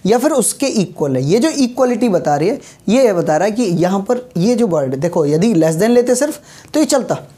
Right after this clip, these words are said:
यहाँ चल रहा है, लेकिन यदि equal आया हुआ है तो that means वहाँ term, दो term equal भी हो सकती है, कोई भी दो term। तो इसके लिए एस एन less or equal to एस एन प्लस वन।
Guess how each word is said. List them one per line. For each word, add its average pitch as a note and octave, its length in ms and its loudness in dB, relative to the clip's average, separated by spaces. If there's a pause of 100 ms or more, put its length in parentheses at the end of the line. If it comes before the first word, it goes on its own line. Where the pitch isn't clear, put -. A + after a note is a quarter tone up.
(120)
यहाँ G3+ 140 2
चल A#3 180 0
रहा D3 120 0
है, - 160 -14 (340)
लेकिन B3+ 320 2
यदि A#3+ 340 2 (260)
equal B3 320 2
आया F#3 120 2
हुआ F#3 160 2
है C#4 60 2
तो D4 60 0
that G3 200 0
means D4 260 0
वहाँ G3+ 240 -2 (160)
term, A3 240 0 (160)
दो G#3+ 160 0
term A3 320 -2
equal F3+ 340 -4
भी C#3+ 140 -4
हो D#3+ 260 -2
सकती D#3 360 -4
है, A#3 80 -2
कोई E3+ 220 0
भी D#3 120 -2
दो E3+ 140 0
term। G#3+ 220 -4 (300)
तो G3 60 0
इसके A3 220 -2
लिए A3 100 2
एस F3+ 200 0
एन A3 140 0
less D#3+ 220 -2
or D3 60 0
equal C#3 360 -6
to A3 80 -4
एस - 160 -6
एन C3 120 -8
प्लस - 300 -12
वन। C3+ 140 -12